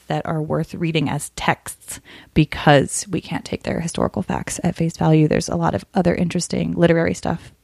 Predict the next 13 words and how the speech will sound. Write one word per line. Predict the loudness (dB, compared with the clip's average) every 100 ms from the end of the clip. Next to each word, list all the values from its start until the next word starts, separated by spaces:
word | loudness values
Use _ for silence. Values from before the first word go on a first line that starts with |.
| _
going | -4 -2
on. | 0 -2 -4 -4
Uh, | 2 2
but | 2 0
simply | 2 2 2
put, | 0
biography | 2 2 2 2 2 4
as | 2 2
a |
genre | 2 2 4 4 4 2 -2 _ _ -2
represents | 0 0 2 0 0
in | -2 -2 0 0
writing | 2 2 4 4 2 0